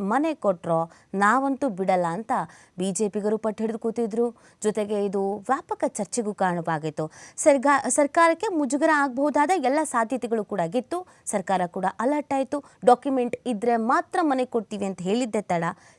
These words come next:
ಕರೆಕ್ಟ್ ಆದಂಥ ಡಾಕ್ಯುಮೆಂಟ್ ತಂದಿದ್ದು ಖಾಲಿ ಇಪ್ಪತ್ತೈದು ಮಂದಿ ಅಷ್ಟೇನೆ. ಮುನ್ನೂರು ಜನ ಎಲ್ಲಿ, ಇಪ್ಪತ್ತೈದು ಮಂದಿ ಎಲ್ಲಿ, ಯೋಚನೆ ಮಾಡಿ.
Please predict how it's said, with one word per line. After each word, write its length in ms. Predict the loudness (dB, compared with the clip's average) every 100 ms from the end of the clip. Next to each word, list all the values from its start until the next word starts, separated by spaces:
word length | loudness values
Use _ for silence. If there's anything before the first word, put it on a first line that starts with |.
| _
ಕರೆಕ್ಟ್ 400 | 2 2 0 -2
ಆದಂಥ 320 | 0 0 -4 -4
ಡಾಕ್ಯುಮೆಂಟ್ 600 | -2 -2 -4 -6 -6 -8
ತಂದಿದ್ದು 560 | -6 -4 -4 -4 -6 -8 _ _ _
ಖಾಲಿ 420 | -8 -4 -2 -4
ಇಪ್ಪತ್ತೈದು 680 | -6 -8 -8 -8 -6 -6 -6
ಮಂದಿ 360 | -8 -8 -8 -10
ಅಷ್ಟೇನೆ. 400 | -12 -14 -18 -20 _ _ _ 0
ಮುನ್ನೂರು 480 | 4 6 4 2 0
ಜನ 220 | -4 -4
ಎಲ್ಲಿ, 360 | -4 -6 -4 -4
ಇಪ್ಪತ್ತೈದು 640 | -6 -4 -2 0 0 0
ಮಂದಿ 380 | -2 0 0 0
ಎಲ್ಲಿ, 180 | -2 -2
ಯೋಚನೆ 380 | -4 -8 -10
ಮಾಡಿ. 260 | -12 -12